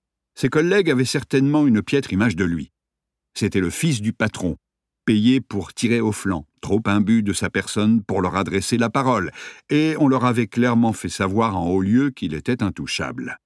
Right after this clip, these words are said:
Il ne pouvait manquer de s'en être aperçu, et on se doute que cela ne devait pas susciter chez lui des sentiments très agréables. Cette histoire pose une autre question.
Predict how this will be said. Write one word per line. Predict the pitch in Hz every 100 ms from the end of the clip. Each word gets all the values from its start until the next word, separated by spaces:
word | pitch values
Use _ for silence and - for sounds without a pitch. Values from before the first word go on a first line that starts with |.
| _ _ _ _ _ _ _ _ _ _ _
Il | - 120
ne | 147
pouvait | 143 147 151
manquer | 147 135 170
de | 156
s'en | 143 135
être | 127 139
aperçu, | 135 110 - - 90 _ _ _ _ _ _ _ 135
et | 131
on | 147
se | -
doute | 127 143 160 -
que | 127
cela | - 131 131
ne | 120
devait | 104 135 127
pas | 123 - 127
susciter | - 123 - 101 110
chez | - 92
lui | 90 107 117 127 _ _ _
des | - 95
sentiments | 92 - 92 - 82 98
très | 104 - 104 90
agréables. | 71 73 65 - - - _ _ _ _ _ _ _ _ _ _ _ _ _ _ _ _ -
Cette | - 160
histoire | 165 - 220
pose | - 208 143
une | 139
autre | 185 -
question. | 127 80 - - 65